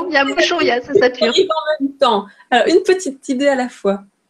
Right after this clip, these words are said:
Speaker 2: Je fais plusieurs types de consultations, c'est ça, j'ai toutes mes consultations qui s'entrechoquent dans ma tête.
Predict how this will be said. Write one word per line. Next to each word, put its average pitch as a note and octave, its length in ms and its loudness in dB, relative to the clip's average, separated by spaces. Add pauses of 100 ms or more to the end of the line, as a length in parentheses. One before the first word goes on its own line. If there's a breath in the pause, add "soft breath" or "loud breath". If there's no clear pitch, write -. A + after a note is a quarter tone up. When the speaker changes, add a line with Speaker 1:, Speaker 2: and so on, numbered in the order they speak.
(320 soft breath)
Speaker 2:
Je - 80 -12
fais C#4+ 140 2
plusieurs D4 400 0
types C#4+ 180 -2
de C#4 80 2
consultations, C4 840 0
c'est G#3+ 160 -2
ça, A3 160 -2
j'ai G#3+ 120 -2
toutes B3+ 140 -8
mes A3+ 140 0
consultations A3+ 680 -2
qui A#3+ 160 -16
s'entrechoquent G3+ 600 -6
dans F#3+ 80 -4
ma F3 160 -6
tête. A#3 260 -14